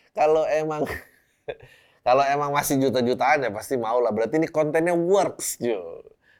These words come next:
Tapi kalau sepuluh, dia masih ngelanjutin lagi dua puluh konten kayak gitu lagi, berarti dia emang tulus. Itulah yang lagi diuji, kayak di Alisan. Gua nggak kebayang sih WhatsApp grupnya isinya apa. <laughs> Gua juga nggak kebayang punya teman-teman kayak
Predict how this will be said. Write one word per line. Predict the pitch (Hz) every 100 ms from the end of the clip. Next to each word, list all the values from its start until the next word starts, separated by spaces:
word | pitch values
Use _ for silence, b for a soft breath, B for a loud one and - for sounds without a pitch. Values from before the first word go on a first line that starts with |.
| _
Tapi | 139 147 139
kalau | 147 151
sepuluh, | - 170 180 180 175 170
dia | 147 143
masih | 147 160
ngelanjutin | 151 143 147 147 143
lagi | 143 143
dua | 139 139 143
puluh | 151 143
konten | 143 143 147 151 143
kayak | 143 139 139
gitu |
lagi, | 151 156 143
berarti | 113 113 113 123
dia | 117
emang | 107 101 98
tulus. | - 117 104 -
Itulah | 127 160 160 147
yang | 135
lagi | 131 127
diuji, | 131 135 123 131 139 135 b b b -
kayak | 139
di | 127
Alisan. | 120 127 127 135 139 - _ _
Gua | 139 143
nggak | 113
kebayang | 110 127 135
sih | 151
WhatsApp | 127 123 120
grupnya | 123 123 135
isinya | 127 135 135 123
apa. | 135 135 - - _ -
<laughs> | - - - - -
Gua | 175
juga | 185 180
nggak | 165 160
kebayang | 160 170
punya | 165 156
teman-teman | 156 151 156 151
kayak | 151